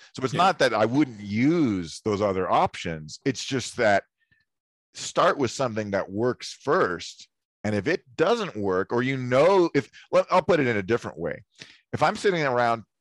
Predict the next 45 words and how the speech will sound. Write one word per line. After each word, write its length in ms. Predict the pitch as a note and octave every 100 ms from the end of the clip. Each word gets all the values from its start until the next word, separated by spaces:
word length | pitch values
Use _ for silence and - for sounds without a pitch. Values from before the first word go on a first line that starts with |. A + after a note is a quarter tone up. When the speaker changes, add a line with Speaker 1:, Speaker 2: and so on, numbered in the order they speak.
| _ _
Speaker 1:
chasing 440 | - C#3 - A2
small 520 | F#2+ - G#2 F#2+ A#2+
birds 480 | C3 A#2 B2+ C3+ B2
like 160 | A2 G2+
I 80 | G2+
was 140 | G2
doing, 520 | E2+ A2+ A2 G#2+ G2+ -
um, 340 | F#2+ F#2+ F2+ - -
earlier 420 | B2+ B2 A#2 G#2
this 280 | F2+ F#2 -
week 440 | G2 E3+ A2+ - - _ -
when 100 | F#2
we 80 | F#2
had 100 | F#2+
nice 280 | F#2+ E2+ -
weather, 500 | A2+ D3+ F2 C2+ - -
Speaker 2:
Mm-hmm. 80 | G#2+ A#2+
Speaker 1:
chickadees 440 | C3+ F2+ F2 D#2+
and 160 | D#2+ -
things, 360 | D2 A#1+ - _ - - -
the 100 | A#2
three 320 | - D3+ D#3+
D 160 | C#3 E3+
mode 320 | A#2+ G#2 G2+
was 180 | F#2 -
fine 380 | - D#3 G2+ E2+
because 260 | F#2+ G#2
it 100 | G2+ -
restricted 680 | A2 - - D3+ - A#2+ F#2+
the 100 | G#2+
area 380 | A2+ A2 G#2+ G2+
where 180 | G2 G2+
the 80 | F2+
camera 360 | - A2+ G2+
looked 320 | F#2+ A2+ A2+ -
to 60 |
just 200 | F2 F2+
a 40 | F2+
small 420 | - G2+ F#2+ F2
box. 640 | D2+ G#2+ G2+ - _ - - - - -
Okay. 400 | F2+ F#2 E2 E2 _ - - G#2
Um, 440 | G2+ F#2+ F2+ F2+ _ -
I 100 | A2+
didn't 340 | B2+ C3+ A#2+
want 300 | G#2 C3 C3+